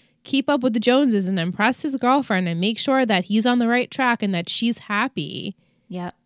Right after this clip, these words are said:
Speaker 1: That's really important. And she's kind of, like, relaxed a little bit and sees how much Tim cares about her and how that's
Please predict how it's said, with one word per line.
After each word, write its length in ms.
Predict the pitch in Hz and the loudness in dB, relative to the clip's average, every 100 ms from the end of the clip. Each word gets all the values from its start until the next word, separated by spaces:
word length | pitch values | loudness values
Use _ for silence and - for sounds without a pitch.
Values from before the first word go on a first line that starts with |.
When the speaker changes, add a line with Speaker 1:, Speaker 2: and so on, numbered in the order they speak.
| 226 | -4
Speaker 1:
That's 320 | 233 262 - | -2 -2 -2
really 180 | 294 320 | -2 0
important. 460 | 294 302 392 254 - | -2 -2 -4 -2 -2
And 180 | 196 | -2
she's 320 | - - 277 - | -2 0 0 0
kind 300 | 294 277 269 | -4 -2 -2
of, 140 | 240 | -2
like, 280 | 240 247 - _ _ _ _ _ | -2 -2 -4 _ _ _ _ _
relaxed 720 | 233 247 226 269 254 - - | -2 2 4 2 0 -6 -6
a 60 | 185 | -4
little 240 | 170 156 | -4 -4
bit 400 | 156 131 - 104 | -4 -4 -4 -6
and 680 | - 180 175 180 175 170 175 - 160 | -4 -2 -2 -2 -4 -6 -8 -14 -16
sees 760 | - 247 247 247 226 202 - - _ _ _ _ _ _ | -8 -2 0 2 0 -2 -8 -16 _ _ _ _ _ _
how 200 | - 220 | 0 2
much 400 | 214 220 240 - | 4 2 2 -2
Tim 340 | - 262 226 202 | -4 -2 0 -2
cares 460 | - 202 202 208 | -4 0 2 0
about 340 | 185 175 170 175 | 0 -2 -4 -4
her 300 | - 185 170 - | -4 -2 -2 -4
and 300 | 175 185 175 _ _ _ _ _ | -4 -4 -6 _ _ _ _ _
how 260 | - 208 196 | -4 0 2
that's 400 | 196 180 - | 0 -2 -6